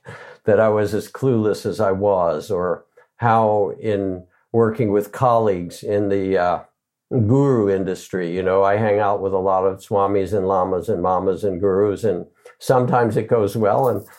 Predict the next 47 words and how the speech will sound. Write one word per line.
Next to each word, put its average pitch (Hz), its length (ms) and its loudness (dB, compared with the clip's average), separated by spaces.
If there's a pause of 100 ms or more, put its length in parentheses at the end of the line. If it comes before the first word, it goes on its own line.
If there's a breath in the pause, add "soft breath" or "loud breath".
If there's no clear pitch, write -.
(100)
sometimes, 123 600 0
like 117 200 2
anybody, 120 520 2
it 113 100 4
ain't 120 200 4
all 123 180 0
that 120 220 0
easy. 151 440 -6 (360 soft breath)
And 104 140 0
we 113 100 2
get 113 200 4
in 113 200 4
conflict 104 720 0
and 85 120 -2
I 95 120 0
can, 95 260 -8 (420)
you 117 120 4
know, 101 260 4
get 104 200 -2 (520)
pissed 110 320 0
off 95 440 2
or 82 240 -4 (560 soft breath)
judgmental 101 640 2
or 101 240 4
vice 98 320 -2
versa. 87 600 -6 (100)
So 127 500 2
it, 127 300 -2
it's 117 200 -2
really 147 360 2
immediate 107 600 0
in 90 140 -4
our 90 140 -2
lives 95 380 0
what 85 140 -2
we're 87 140 -2
talking 82 320 -4
about, 85 260 -4
what 104 240 0
state 104 300 2
of 92 100 -2
heart 139 360 -2
we 101 100 -2
want 85 180 -2
to 85 60 -2
live 82 320 -4
with. 85 240 -10